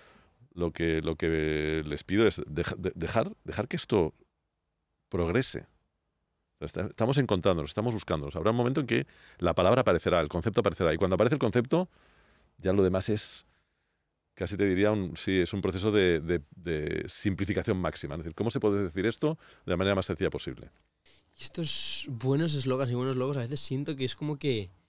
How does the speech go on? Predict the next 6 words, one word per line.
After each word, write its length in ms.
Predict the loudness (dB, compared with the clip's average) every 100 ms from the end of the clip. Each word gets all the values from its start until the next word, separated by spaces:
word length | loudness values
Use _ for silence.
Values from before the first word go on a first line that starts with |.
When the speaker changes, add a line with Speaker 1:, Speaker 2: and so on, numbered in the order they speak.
| _ -16
Speaker 2:
salen 300 | -10 -6 -2
de 80 | 0
maneras 400 | 0 0 -2 -2
orgánicas. 640 | -4 -2 -2 -4 -6 -12
Speaker 1:
Sí, 200 | -10 -4 -2 -4
exacto. 420 | -6 -4 -4 -8